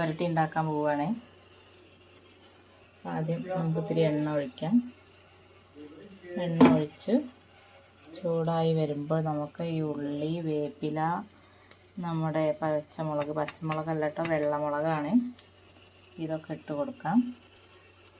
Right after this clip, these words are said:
എന്നിട്ട് വെണ്ടയ്ക്ക ഇട്ടിട്ട് വാട്ടിയിട്ട്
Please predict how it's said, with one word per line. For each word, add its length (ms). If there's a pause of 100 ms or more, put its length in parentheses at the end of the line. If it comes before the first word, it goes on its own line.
(420)
എന്നിട്ട് 320
വെണ്ടയ്ക്ക 500
ഇട്ടിട്ട് 320 (1300)
വാട്ടിയിട്ട് 800